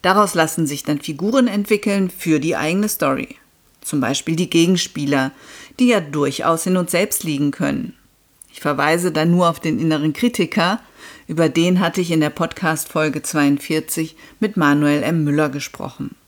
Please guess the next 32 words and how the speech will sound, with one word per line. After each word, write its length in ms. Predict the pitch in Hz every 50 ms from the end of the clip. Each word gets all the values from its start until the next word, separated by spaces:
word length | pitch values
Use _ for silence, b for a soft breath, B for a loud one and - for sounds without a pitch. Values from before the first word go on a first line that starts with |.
| _ _ _ _ _ b b b b b b b b b b
Doch 120 | 247 247
nochmal 360 | 254 269 269 262 285 240 220 -
zurück 360 | - 208 175 180 170 - -
zum 200 | - 208 196 170
Thema 340 | - 170 165 170 170 170 165
Storytelling 960 | - - - - 160 156 160 170 170 170 - - 160 156 165 165 165 170
im 240 | - - 180 196 208
Podcast. 1120 | - - - 135 - - - - - - - - - - - - - - - - - - - _ _ _ B B B B B B B B B B B
Hier 160 | B 294 302 294
könnte 320 | 294 277 202 185 156 175
es 180 | 160 160 - -
so 240 | 175 170 170 156
aussehen, 680 | 92 170 170 175 175 - - 196 196 196 196 196 196 170
dass 180 | 156 151 156
ich 160 | - - -
sage, 680 | - - 156 143 143 165 185 190 208 202 202 202 214 214 208 - _
ich 160 | - 202 185
stand 220 | - - 160 156 151
vor 160 | - 165 147
dem 240 | 139 160 151 143 139
und 160 | 139 135 131
dem 140 | 139 127 131
Problem 640 | - 135 143 - - 165 202 240 254 240 240 233 -
und 140 | - 160 147
dann 160 | 165 165 180
erzähle 440 | 175 170 160 - 185 147 147 151 156
ich, 260 | 160 160 - - 156
wie 180 | 156 151 147 131
ich 140 | 131 - -
das 240 | 147 143 - - -
gelöst 500 | 170 175 156 139 131 123 - - - -
habe. 280 | - - - 127 -